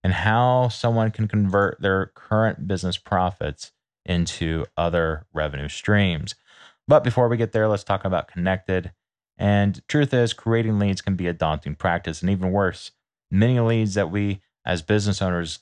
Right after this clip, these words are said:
get might not be the best fit for our services. So the smart business owner will leverage a network like LinkedIn and use it to search for specific people to connect with and to potentially serve.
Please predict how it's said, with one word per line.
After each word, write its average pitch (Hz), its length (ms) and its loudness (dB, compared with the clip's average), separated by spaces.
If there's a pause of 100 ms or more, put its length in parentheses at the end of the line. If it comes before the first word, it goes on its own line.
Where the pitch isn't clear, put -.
get 127 320 2
might 101 320 2
not 110 180 -2
be 101 60 -4
the 90 100 -4
best 87 320 -4
fit 82 300 -4
for 78 260 -4
our 78 120 -8
services. 90 640 -4
So 101 340 2
the 76 80 -12
smart 104 380 -2 (340)
business 139 460 2
owner 156 400 0 (420)
will 98 160 2
leverage 113 320 2
a - 20 -4
network 101 420 0
like 107 280 0
LinkedIn 107 540 0
and 107 180 0
use 98 160 -4
it 90 80 -8
to 87 100 -8
search 101 300 -4
for 90 220 -6
specific - 580 -4
people 104 300 -2
to 104 80 -10
connect 92 480 0
with 87 400 -4
and 80 320 -6
to - 80 -14
potentially - 460 -8
serve. 117 540 2